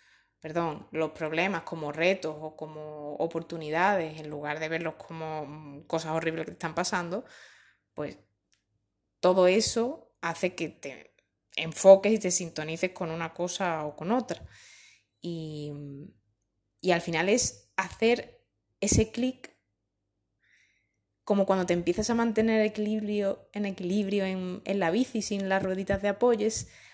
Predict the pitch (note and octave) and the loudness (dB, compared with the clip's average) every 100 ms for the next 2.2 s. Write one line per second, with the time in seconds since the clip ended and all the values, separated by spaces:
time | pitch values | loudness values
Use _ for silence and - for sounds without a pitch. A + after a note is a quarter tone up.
0 | - F#3+ - G#3+ A#3+ - A#3+ G#3+ - - | -6 -6 -2 0 2 2 2 2 2 -8
1 | _ _ _ _ _ _ _ - C4+ D4 | _ _ _ _ _ _ _ 2 6 6
2 | D4 - | 6 -6